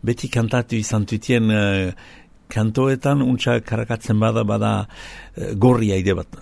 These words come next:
euskal, euskal zale, eta gorri aide bat, eh, Gabriel Arestien poemekin hasi zien, ila, be, hoit, eh, hitan hoita hamar, eh, geren hamarkada hortan, zeren, eh, Gabriel Arestien ondotik hasi bitzen bai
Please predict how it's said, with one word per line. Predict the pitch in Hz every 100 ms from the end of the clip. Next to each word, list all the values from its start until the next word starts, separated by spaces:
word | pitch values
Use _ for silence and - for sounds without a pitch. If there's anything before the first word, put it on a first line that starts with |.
| -
euskal, | - - - 120 143 - - -
euskal | - - 107 92
zale, | - 110 117 156 - - - _ 135
eta | 110 110
gorri | 90 120 120 120
aide | 107 98 101
bat, | 92 90
eh, | 95 90 90 87 - - -
Gabriel | 117 107 101 110 107
Arestien | 104 104 - 117 104 90
poemekin | 113 107 107 - 101
hasi | 104 -
zien, | 107 120 147 143
ila, | 110 92 - - - - - -
be, | 92
hoit, | 92 95 - -
eh, | 110 117 104
hitan | 107 110 113
hoita | 110
hamar, | 95 107 107 107 104 107
eh, | 107 107 101 101 98
geren | 101 104 107 107 107 104
hamarkada | 98 101 101 127 113 113
hortan, | 147 - 175 180 - - - -
zeren, | - 110 107 104
eh, | 101 101
Gabriel | 92 92 98 95
Arestien | 95 98 - 117 104
ondotik | 101 104 107 117 - 104 - - - -
hasi | 110 104 117
bitzen | 107 110 101
bai | 104